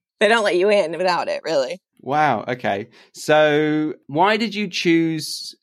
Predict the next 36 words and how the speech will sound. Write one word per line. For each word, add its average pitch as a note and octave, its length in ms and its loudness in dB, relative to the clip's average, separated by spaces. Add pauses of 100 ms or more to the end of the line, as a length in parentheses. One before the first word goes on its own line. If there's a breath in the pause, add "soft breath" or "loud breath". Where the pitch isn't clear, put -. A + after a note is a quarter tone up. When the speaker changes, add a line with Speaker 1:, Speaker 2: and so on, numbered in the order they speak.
(120)
Speaker 2:
to C#3 460 4
live B2 400 2
in A#2+ 240 2
London A#2 440 2
specifically? G#2+ 840 -6
Did A2 160 -6
you, B2 220 2
did B2 100 -2
you B2 120 2
think D3 240 2
about C3+ 260 2
going B2+ 300 2
to - 200 -4
other A#2 220 0
places A#2 760 -4
around A#2 380 0
England A#2 400 2
or, G#2+ 340 0
or G#2+ 200 -2
the G#2 80 0
U A2 180 2
K? A2 340 0
I B2 120 0
mean, B2 300 2
you C#3 160 4
love G#2+ 200 2
Ireland. A2+ 680 0
Did A2 140 -10
you, A#2 240 0
did A2+ 160 -10
you A#2 80 -4
not A#2+ 160 0
want A#2 140 -4
to - 60 -14
go A#2+ 120 0
there? B2+ 300 -2